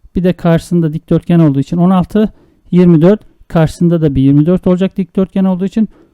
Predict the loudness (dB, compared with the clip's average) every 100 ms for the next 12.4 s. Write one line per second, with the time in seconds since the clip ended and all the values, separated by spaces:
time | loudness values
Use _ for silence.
0 | _ -2 -2 0 2 2 0 -2 0 2
1 | 2 0 -2 _ _ _ -6 -4 -4 -2
2 | 0 0 -2 -4 -4 -6 _ _ _ _
3 | 0 2 2 0 -2 -2 -2 0 0 0
4 | 0 -4 -6 -16 _ _ -4 -4 0 0
5 | 0 -2 -2 -2 0 2 2 2 0 -4
6 | _ _ _ _ 0 2 4 2 2 2
7 | 0 0 2 0 0 0 2 0 2 0
8 | 0 -2 -4 _ _ 0 0 0 -10 -20
9 | _ -8 0 0 -2 -12 _ -20 _ _
10 | _ _ _ _ _ _ _ _ _ _
11 | _ _ _ _ _ _ _ -4 2 4
12 | 2 2 4 4